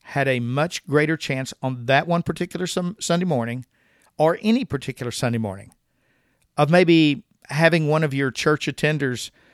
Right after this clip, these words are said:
suddenly experience a heart attack, or maybe a stroke during worship time, or during the time the church was meeting. You had a greater chance of having a child molested in your children's area.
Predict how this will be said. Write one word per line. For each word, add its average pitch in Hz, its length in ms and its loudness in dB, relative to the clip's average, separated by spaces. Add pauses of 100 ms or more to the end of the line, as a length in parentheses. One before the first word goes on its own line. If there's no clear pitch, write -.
(120)
suddenly 165 500 2
experience 147 680 -2 (240)
a 135 60 2
heart 170 220 2
attack, - 500 -8 (580)
or 147 100 4
maybe 151 280 2
a 147 40 2
stroke 180 560 -2
during 127 360 0
worship 127 340 -2
time, 113 440 -8 (120)
or 123 380 0
during 123 420 -2 (320)
the 123 120 -6
time 131 300 2
the 120 80 -2
church 131 300 -2
was 127 140 -10
meeting. 117 340 -4 (240)
You 147 80 6
had 165 80 8
a 156 60 0
greater 170 260 4
chance 170 300 0
of 131 100 -2
having 151 260 0
a 135 60 -2
child 151 420 0
molested 135 560 0
in 120 120 -6
your 131 120 -2
children's 160 460 2
area. 110 460 -4